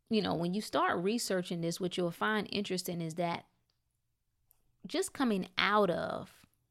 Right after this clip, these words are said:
what we talked about with big tobacco and who was responsible for getting that engine to moving in re-, in regard to the propaganda and the, the, um, um,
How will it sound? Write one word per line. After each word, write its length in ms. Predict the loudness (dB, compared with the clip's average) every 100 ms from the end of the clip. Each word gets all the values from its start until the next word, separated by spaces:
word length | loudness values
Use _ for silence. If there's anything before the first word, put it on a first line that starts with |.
| _
what 160 | -4 0
we 100 | 0
talked 320 | 2 0 0
about 220 | -6 -4
with 100 | -6
big 200 | -6 -8
tobacco 640 | -8 -4 -4 -4 -8 -12 -14 _ _ _ -20 _ _ -20 -20 -8
and 120 | -6
who 160 | 0 2
was 240 | 4 2
responsible 880 | -2 -6 -2 -2 0 -4 -6 -10 -14 -20 _ _ -20 -6
for 120 | -4
getting 360 | -2 -2 0 4
that 200 | 4 4
engine 380 | 2 2 2 0
to 140 | 0
moving 480 | 2 2 2 0 -4
in 140 | -4 -4
re-, 120 | -4 -4 -2
in 140 | 0
regard 480 | 0 2 2 2 -2
to 100 | -6
the 100 | -6
propaganda 920 | 0 0 0 -2 0 2 0 -4 -10 -12 -20 -4
and 280 | -2 -2 -2
the, 260 | -2 -2 -4
the, 380 | -4 -4 -4 -6
um, 600 | -6 -4 -6 -8 -12 -14 -18 _ -20 -20 _ _ _ _ _ _ -18 -16 -18 -20 _
um, 1000 | -2 0 0 -2 -4 -6 -10 -10 -12